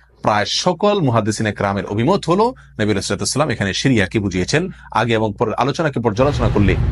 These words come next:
সেটাই পরিষ্কার হয়ে যায়। সিরিয়া প্রসঙ্গে চতুর্থ যে হাদিসটি আমরা পেশ করতে চাই, সেটি সুনান তিরমিজিতে বর্ণিত হয়েছে।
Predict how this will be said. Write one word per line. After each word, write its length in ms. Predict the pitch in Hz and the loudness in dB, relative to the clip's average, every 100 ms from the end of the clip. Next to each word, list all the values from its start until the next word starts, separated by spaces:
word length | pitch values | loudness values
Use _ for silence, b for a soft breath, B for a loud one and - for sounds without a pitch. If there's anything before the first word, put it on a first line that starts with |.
| - | 0
সেটাই 240 | - 95 82 | 0 0 0
পরিষ্কার 340 | 87 - 85 | -2 -2 -2
হয়ে 180 | - 113 | 0 0
যায়। 140 | 104 - _ _ | 0 -4 _ _
সিরিয়া 320 | - 202 240 | -2 0 2
প্রসঙ্গে 380 | 247 233 240 208 | 2 0 2 0
চতুর্থ 360 | - 208 262 233 | 0 0 0 0
যে 140 | 175 | 2
হাদিসটি 260 | 165 160 160 | 2 2 2
আমরা 140 | 139 | 2
পেশ 180 | 131 127 | 0 0
করতে 240 | 143 - | -2 -2
চাই, 200 | 147 180 | 0 0
সেটি 200 | 175 131 | 0 0
সুনান 240 | 127 117 110 | 0 0 0
তিরমিজিতে 360 | 165 180 139 | 0 -2 -2
বর্ণিত 300 | 110 110 107 | 0 0 0
হয়েছে। 360 | 120 127 139 170 | 0 0 0 -4